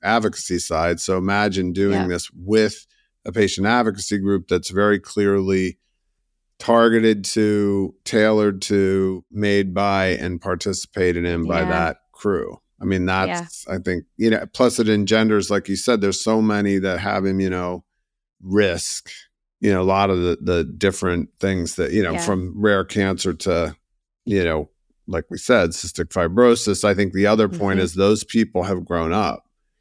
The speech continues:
Speaker 1: you know, because of all the advances in therapy, because
Speaker 2: Yeah.
Speaker 1: you have to comply with them and games can help you comply.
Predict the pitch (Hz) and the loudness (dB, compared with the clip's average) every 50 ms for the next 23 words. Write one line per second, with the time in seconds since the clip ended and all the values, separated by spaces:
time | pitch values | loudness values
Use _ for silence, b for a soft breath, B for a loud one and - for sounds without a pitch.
0 | _ _ _ _ _ _ _ _ _ - 107 107 101 95 92 90 92 87 87 101 | _ _ _ _ _ _ _ _ _ 0 0 2 2 2 2 0 -2 -2 -2 -6
1 | 92 - - - 113 113 117 110 95 98 104 95 95 101 101 98 95 90 95 92 | -6 -6 -2 0 2 4 4 4 4 2 0 2 2 2 2 2 2 2 2 0
2 | 90 87 90 95 98 95 92 - - 87 78 85 82 82 82 - 110 120 127 123 | 0 0 0 0 0 0 -2 -4 -6 -10 -10 -10 -12 -12 -4 0 2 2 4 2
3 | 110 95 - 101 95 95 92 92 90 - - _ _ _ _ - - 104 - _ | 2 0 -2 -2 0 0 0 0 -2 -4 -8 _ _ _ _ -8 -8 -8 -8 _
4 | - - 127 127 127 127 113 120 117 117 110 104 - - 98 - - 104 98 95 | -4 0 4 4 4 4 4 4 2 2 2 0 -2 -6 -10 -10 -6 -6 -6 -6
5 | - - - 107 110 113 120 120 131 135 - - 143 143 139 139 139 131 - 98 | -6 -4 -2 0 0 2 2 0 0 -2 0 -2 -2 0 0 0 0 0 -2 -2
6 | 107 98 92 85 98 101 104 107 110 110 110 - - - 104 92 90 101 104 123 | -4 -6 -4 -2 -2 0 2 2 2 0 -2 -4 -4 -6 -6 -6 -4 -2 -4 -4
7 | - - 98 95 95 - - 85 85 - - 98 92 95 104 110 127 151 147 | -2 -2 -2 -2 -2 -6 -10 -12 -12 -6 -4 -2 -2 0 0 0 0 -2 -4